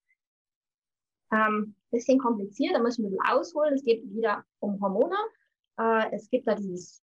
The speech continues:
Glückshormon, kann man das nennen, Serotonin. Und das hat den größten Einfluss unter anderem, äh, auf unsere Stimmung. Und, äh, wenn man sich so ernährt, dass der Körper genug Serotonin herstellen kann, dann hat das natürlich auch positive Auswirkungen auf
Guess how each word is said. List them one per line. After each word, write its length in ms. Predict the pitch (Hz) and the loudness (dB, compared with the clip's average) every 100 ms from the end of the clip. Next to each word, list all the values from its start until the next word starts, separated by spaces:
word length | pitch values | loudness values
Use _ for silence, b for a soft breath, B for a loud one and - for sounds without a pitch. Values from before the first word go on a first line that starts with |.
| _ - | _ 0
Glückshormon, 560 | 233 - 240 226 233 | 0 2 2 4 4
kann 120 | 233 | 2
man 80 | 208 | 0
das 120 | 208 | 0
nennen, 280 | 208 208 214 | 0 2 2
Serotonin. 680 | 208 190 185 - 180 247 349 403 269 | 2 0 -2 -4 2 4 4 2 2
Und 180 | 220 214 | -2 0
das 220 | 208 320 | 0 0
hat 160 | 247 233 | -6 -4
den 160 | 220 196 | -6 -2
größten 340 | 214 - - | 0 0 -4
Einfluss 600 | - 208 214 208 220 - | -2 -2 -2 -2 -4 -4
unter 280 | - 196 190 | -4 -4 -2
anderem, 540 | - 190 196 196 202 | -2 -2 0 0 -2
äh, 240 | - 196 185 - | 0 2 2 2
auf 220 | 208 226 - | 0 0 -4
unsere 300 | 220 214 208 | -8 -8 -14
Stimmung. 560 | - 180 180 - - - _ _ _ _ - | -10 -8 -6 -6 -8 -12 _ _ _ _ -2
Und, 380 | 202 190 190 | -2 -2 -4
äh, 300 | 196 202 190 | 0 0 2
wenn 120 | 190 226 | 4 4
man 240 | 233 247 | 4 2
sich 220 | 226 226 214 196 | 2 0 -2 0
so 160 | 254 | 2
ernährt, 520 | - 233 226 247 - | 2 2 2 0 -2
dass 200 | - 202 - | -4 -4 -4
der 140 | 196 | -10
Körper 440 | - 254 302 262 | -4 0 0 -2
genug 360 | 226 202 220 220 | -2 2 2 2
Serotonin 560 | - 202 202 208 185 175 | -2 -4 -4 -2 -2 -2
herstellen 640 | 190 247 - 302 320 339 - | 0 0 2 0 0 -4 -2
kann, 120 | 311 370 427 - | -2 0 -4 -2
dann 280 | 220 277 262 | 0 2 0
hat 120 | 269 | 0
das 160 | 294 | -2
natürlich 420 | 277 269 262 269 269 | 0 -2 0 0 0
auch 160 | 226 254 - | -2 -2 0
positive 720 | 226 226 247 247 226 240 240 - | 4 4 2 -2 -2 0 0 2
Auswirkungen 760 | 202 214 214 220 220 214 220 226 | 2 0 -2 -4 -2 -2 0 0
auf 240 | 196 196 | 0 0